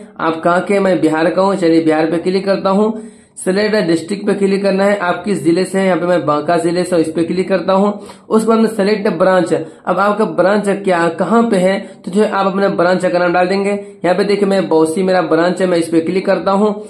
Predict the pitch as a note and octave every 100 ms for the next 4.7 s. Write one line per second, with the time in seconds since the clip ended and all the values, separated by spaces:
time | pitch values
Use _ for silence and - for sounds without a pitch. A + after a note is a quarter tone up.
0 | - G3 G3 A3 F#3 G3+ F3+ F3+ F#3 G#3+
1 | G#3+ G#3+ A3 G3+ F#3+ F#3+ G3+ G3+ - -
2 | F3+ G#3 G3 A#3+ A#3 A#3 G3+ G3+ F#3 F#3
3 | F#3+ F3 F#3 F#3 F#3+ G3 F#3+ - A3+ A3+
4 | F#3+ E3 F3 D#3 E3 E3